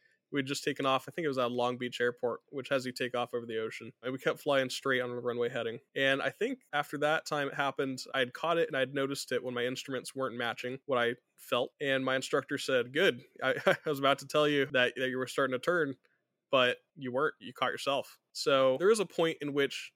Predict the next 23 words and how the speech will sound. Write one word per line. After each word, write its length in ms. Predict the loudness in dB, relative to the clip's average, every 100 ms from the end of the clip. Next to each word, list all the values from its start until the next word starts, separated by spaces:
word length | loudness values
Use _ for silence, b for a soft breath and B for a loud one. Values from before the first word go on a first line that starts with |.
| -12
you 140 | -10
trust 340 | -2 -2 -2
your 80 | -2
instruments. 540 | -2 -4 -6 -6 -6 -10
And 160 | -10
of 180 | -10 _
course, 220 | -2 0 2
that 140 | 4
was 220 | 4 2 -2
after 280 | -2 2
I 60 | 2
had 180 | 2 -4 -6
done 120 | -4
more 160 | -2 -2
instrument 340 | -4 -6 -4
training 320 | 0 0 0
and 80 | -2
started 260 | 0 0 0
to 80 |
develop 340 | -6 -2 -2 -2
my 120 | -6
scan. 540 | -6 -4 -2 -2 -2 -8 _
And 500 | 0 2 4 2 -4